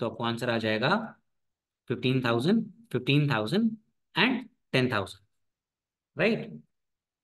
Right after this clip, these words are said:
forty thousand into two upon eight करोगे तो वो आ जाएगा। अब partners loan दे रखा है जिसमें B का loan है और B रिटायर हो रहा है, तो जो partner retire हो रहा है उसका loan उसके capital account में transfer करिए।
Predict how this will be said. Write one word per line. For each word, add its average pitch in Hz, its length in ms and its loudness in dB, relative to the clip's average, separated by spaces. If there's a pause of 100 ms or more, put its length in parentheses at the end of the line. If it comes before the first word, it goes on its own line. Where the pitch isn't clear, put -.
(420)
forty 143 240 6
thousand 151 320 4
into 143 160 0
two 151 160 4
upon 143 200 4
eight 139 200 2
करोगे 160 320 2
तो 170 140 -2
वो 214 280 -2
आ 113 60 -6
जाएगा। 98 400 -10 (1000)
अब 175 240 0
partners 160 580 2 (120)
loan 151 360 4
दे 117 120 4
रखा 110 260 -4
है 190 240 -2
जिसमें 151 560 -2
B 180 340 -2
का 180 140 0
loan 113 360 -2
है 98 120 -12 (720)
और 131 220 0
B 180 240 0
रिटायर 147 380 2
हो 107 120 -4
रहा 104 120 -4
है, 92 320 -10 (500)
तो 139 60 0
जो 160 280 4 (100)
partner 185 400 2
retire 196 380 2
हो 127 160 2
रहा 120 120 2
है 180 400 -2 (120)
उसका 190 500 0
loan 170 300 4 (120)
उसके 185 240 0
capital 165 460 0
account 139 260 2
में 135 100 0
transfer 123 320 -2
करिए। 104 400 -6